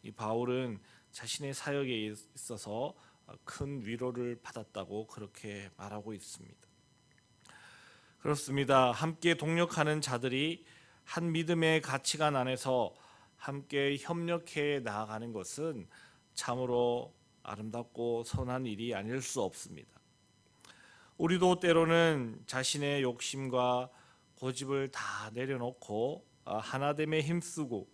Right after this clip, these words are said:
한마음 한뜻으로 이 협력하는 동력자들이 서로가 서로에게 되어줄 수 있어야 하겠습니다.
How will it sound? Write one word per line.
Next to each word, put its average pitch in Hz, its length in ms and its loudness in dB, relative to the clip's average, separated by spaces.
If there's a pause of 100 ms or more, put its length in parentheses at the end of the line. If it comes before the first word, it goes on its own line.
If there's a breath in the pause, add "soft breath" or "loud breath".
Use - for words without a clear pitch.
(400 loud breath)
한마음 156 580 4
한뜻으로 147 840 -2 (400 loud breath)
이 117 160 -8
협력하는 139 880 -2 (640 soft breath)
동력자들이 117 1120 -6 (200)
서로가 120 540 -4
서로에게 117 800 -2
되어줄 127 480 -4
수 117 220 -8
있어야 113 400 -6
하겠습니다. 104 640 -12